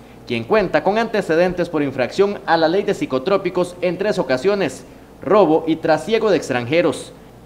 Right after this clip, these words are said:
Asimismo, detuvieron a una mujer que fue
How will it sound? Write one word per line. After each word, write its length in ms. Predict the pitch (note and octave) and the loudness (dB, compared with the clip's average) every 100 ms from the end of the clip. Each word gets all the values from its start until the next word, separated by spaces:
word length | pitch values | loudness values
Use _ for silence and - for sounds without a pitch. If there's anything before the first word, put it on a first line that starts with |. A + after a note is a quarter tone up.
| - - - - - - - - - - - - | -20 -20 -20 -20 -20 -20 -20 -20 -20 -20 -20 -6
Asimismo, 760 | A#2 A#2 D3+ G3+ G3 D3+ D3+ - | -4 -2 0 0 0 0 -2 -4
detuvieron 500 | C3 F3 A3 A#3 A#3+ | -6 -2 2 2 4
a 40 | G#3 | 4
una 200 | G#3+ G3+ | 2 0
mujer 340 | F3 E3 F#3 | 0 -2 -2
que 140 | F#3+ F3 | -2 0
fue 260 | F3+ F#3 | 2 0